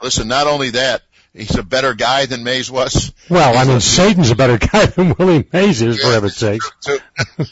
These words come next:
Speaker 1: You know, come to think of it, Senator Edwards was better, is a better guy than Willie Mays was, um, or is. Uh, yeah, listen,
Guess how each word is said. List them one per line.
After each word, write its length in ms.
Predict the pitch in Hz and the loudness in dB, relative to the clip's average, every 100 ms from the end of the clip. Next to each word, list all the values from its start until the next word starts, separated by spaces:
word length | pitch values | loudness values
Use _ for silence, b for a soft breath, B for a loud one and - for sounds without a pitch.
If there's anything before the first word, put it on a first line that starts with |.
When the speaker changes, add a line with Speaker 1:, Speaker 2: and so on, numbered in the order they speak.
| - | -6
Speaker 1:
You 80 | 147 | -2
know, 120 | 143 | 0
come 220 | 156 156 | 0 -2
to 80 | 139 | -2
think 220 | 147 - | -4 -4
of 100 | 127 | -6
it, 80 | 120 | -4
Senator 420 | - 143 135 123 | -2 -2 -2 0
Edwards 480 | 139 143 113 95 95 | -2 -2 -4 -6 -10
was 200 | 101 90 | -14 -4
better, 320 | 107 104 98 | -4 -2 -6
is 280 | 110 104 104 | -10 -10 -8
a 40 | 104 | -6
better 280 | 113 107 | -4 -4
guy 320 | 98 101 95 92 | -4 -2 -2 -4
than 160 | 95 | -8
Willie 240 | 104 98 95 | -8 -8 -6
Mays 280 | 110 110 | -8 -8
was, 220 | 98 87 - B B - | -10 -12 -14 B B -4
um, 360 | 110 110 107 - | 0 0 -2 -6
or 500 | 117 - 113 120 113 | -18 -12 -4 -2 0
is. 320 | 131 104 - b b - | -2 -2 -6 b b -4
Uh, 260 | 117 113 131 | -2 -2 -2
yeah, 320 | 143 156 156 | 0 0 0
listen, 340 | 156 160 135 | -2 -2 -2